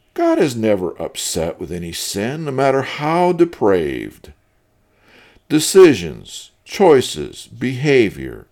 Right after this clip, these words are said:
character, moral, ethics are irrelevant to God. Because we are, quote-unquote, all God's children, God is going to just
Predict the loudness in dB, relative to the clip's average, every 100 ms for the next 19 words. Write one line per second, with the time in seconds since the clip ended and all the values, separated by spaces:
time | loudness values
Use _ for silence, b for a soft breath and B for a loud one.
0 | -12 -2 2 2 0 -4 -12 -12 -12 -10
1 | -2 0 2 2 0 -6 -16 _ 2 2
2 | 0 -8 -10 -18 -20 _ -4 -2 0 0
3 | 0 2 4 6 6 6 4 0 -6 -14
4 | -12 -10 -10 -10 -10 -14 -20 _ _ _
5 | _ _ _ _ _ _ _ b b b
6 | b b -8 0 4 4 4 4 4 2
7 | -2 _ _ -4 0 0 -2 2 2 2
8 | _ _ _ 0 0 0 -2 -2 -2 -8
9 | -10 -6 -4 -6 -12 -16 -20 _ _ b
10 | b b b -6 -2 0 0 0 0 0
11 | 0 -4 -4 -4 -4 -4 -4 -6